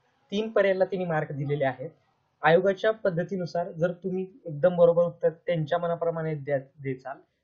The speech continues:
तर त्याला अडीच mark भेटतील, दुसऱ्या उत्तराला दीड mark भेटतील, तिसऱ्या उत्तराला एक mark भेटेल आणि जे चौथं पर्याय आहे ते त्यांच्या हिशोबाने पूर्णपणे चूक राहील आणि त्याला शून्य गुण भेटतील. मात्र,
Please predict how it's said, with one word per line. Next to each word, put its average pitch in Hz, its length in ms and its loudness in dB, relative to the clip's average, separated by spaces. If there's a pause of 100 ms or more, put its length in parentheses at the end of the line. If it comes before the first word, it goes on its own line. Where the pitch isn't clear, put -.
तर 165 60 -4
त्याला 175 220 0
अडीच 151 300 0
mark 170 240 -4
भेटतील, 143 380 -8 (480)
दुसऱ्या 170 240 2
उत्तराला 165 540 2
दीड 165 260 0
mark 160 240 -4
भेटतील, 143 520 -12
तिसऱ्या 165 220 0
उत्तराला 156 420 -2 (100)
एक 185 200 -4
mark 123 300 -6
भेटेल - 240 -16 (400)
आणि 165 440 -2
जे 185 100 -2
चौथं 170 340 2
पर्याय 175 240 4
आहे 135 120 -4
ते 156 120 -10
त्यांच्या 160 340 0
हिशोबाने 160 380 -4
पूर्णपणे 170 580 -6
चूक 170 280 -16
राहील 151 200 -4 (300)
आणि 156 140 -4
त्याला 156 220 -2
शून्य 185 300 -2
गुण 143 180 -2
भेटतील. 123 340 -10 (320)
मात्र, 147 320 0